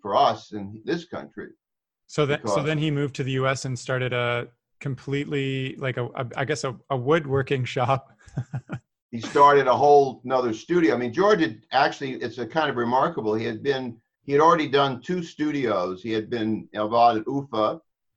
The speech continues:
Speaker 1: and then he was in Holland for at least, uh, uh, eight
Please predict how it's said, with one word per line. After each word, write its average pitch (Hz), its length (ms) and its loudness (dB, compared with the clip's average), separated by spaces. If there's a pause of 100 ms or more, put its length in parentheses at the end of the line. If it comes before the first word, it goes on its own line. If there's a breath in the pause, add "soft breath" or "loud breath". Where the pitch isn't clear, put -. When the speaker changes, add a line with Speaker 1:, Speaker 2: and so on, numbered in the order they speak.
(140)
Speaker 1:
and 110 100 -2
then 139 160 0
he 143 120 -2
was 120 180 0
in 113 60 -2
Holland 127 560 2
for 107 140 -2
at 101 60 -6
least, 135 340 -8 (140)
uh, 104 200 0 (160)
uh, 101 100 -2
eight 113 280 -8